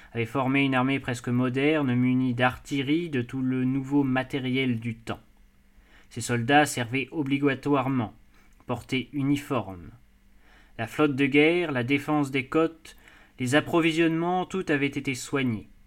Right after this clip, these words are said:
Les marchands anglais n'avaient refusé aucun crédit. Rien de pareil en France.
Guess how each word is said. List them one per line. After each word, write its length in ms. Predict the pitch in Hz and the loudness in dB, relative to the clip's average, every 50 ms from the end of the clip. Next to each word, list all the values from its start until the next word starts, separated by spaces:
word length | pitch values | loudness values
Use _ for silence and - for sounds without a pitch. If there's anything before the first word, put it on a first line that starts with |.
| - - - - - - - - - - - | -20 -20 -20 -20 -20 -20 -20 -20 -20 -10 -4
Les 80 | 127 123 | -2 2
marchands 480 | 127 135 127 113 - - 151 147 139 131 | 2 2 2 0 -2 0 0 2 2 0
anglais 420 | 131 131 131 127 131 143 151 147 | -2 -2 -2 0 2 2 4 4
n'avaient 240 | 139 123 117 120 120 | 2 2 0 0 -2
refusé 480 | 117 127 123 - - 131 120 127 131 | -2 -4 -4 -6 -6 -6 -4 -2 -2
aucun 280 | 131 120 117 - 123 123 | -2 -2 -4 -4 -6 -6
crédit. 420 | 123 - - 123 113 104 - - - - - - - _ _ - _ _ _ _ _ _ _ - _ _ | -6 -6 -6 -6 -6 -6 -10 -16 -20 -20 -20 -20 -20 _ _ -20 _ _ _ _ _ _ _ -20 _ _
Rien 380 | - - 117 113 123 135 139 143 | -14 -8 -4 -2 2 2 4 4
de 80 | 143 139 | 2 2
pareil 360 | - 143 139 135 143 139 139 | 4 2 2 4 2 2 2
en 120 | 139 131 | 0 -2
France. 680 | 123 - 104 113 101 87 - _ - - - - - | -4 -8 -10 -10 -10 -10 -14 _ -20 -20 -20 -20 -20